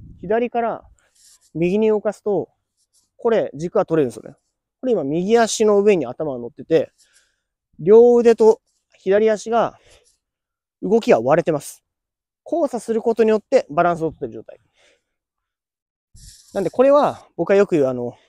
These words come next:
右に移動しながら打つといいよっていう動画今までも言ったことあると思うんですけど、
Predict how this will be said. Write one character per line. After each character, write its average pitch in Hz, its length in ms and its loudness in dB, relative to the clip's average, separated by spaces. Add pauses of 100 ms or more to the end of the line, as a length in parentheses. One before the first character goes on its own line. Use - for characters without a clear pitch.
(1000)
右 165 220 -2
に 202 120 4
移 196 40 0
動 196 140 2
し 190 140 -6
な 190 120 2
が 180 60 4
ら 156 80 4
打 156 60 -2
つ - 80 -20
と 160 100 -4
い 151 80 0
い - 20 0
よ 143 140 2
っ 139 60 -4
て - 120 -10
い 120 100 -4
う 104 100 -14 (320)
動 147 140 -4
画 135 100 -2
今 143 160 -2
ま 160 100 2
で 147 60 -2
も 117 120 -8 (420)
言 147 80 -8
っ - 40 -20
た 165 80 -2
こ 170 80 -2
と 123 100 -2
あ 135 40 0
る 143 60 -8
と - 60 -6
思 120 100 -8
う - 20 -10
ん 127 40 -10
で 117 60 -14
す - 60 -20
け 135 60 -6
ど、 120 180 -8